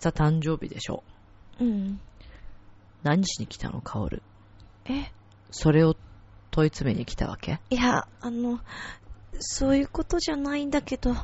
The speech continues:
Speaker 1: いや、そうでしょ。
Speaker 2: いや、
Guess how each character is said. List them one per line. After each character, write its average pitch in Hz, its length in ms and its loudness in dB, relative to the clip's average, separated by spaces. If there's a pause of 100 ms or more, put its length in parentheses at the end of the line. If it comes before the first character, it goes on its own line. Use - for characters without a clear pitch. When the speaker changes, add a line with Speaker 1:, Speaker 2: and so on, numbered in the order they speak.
Speaker 1:
い 175 60 -10
や、 147 200 0
そ 170 260 -2
う 165 40 2
で 135 120 0
し - 160 -2
ょ。 - 60 -6
Speaker 2:
い - 20 -6 (2500)
や、 277 200 -10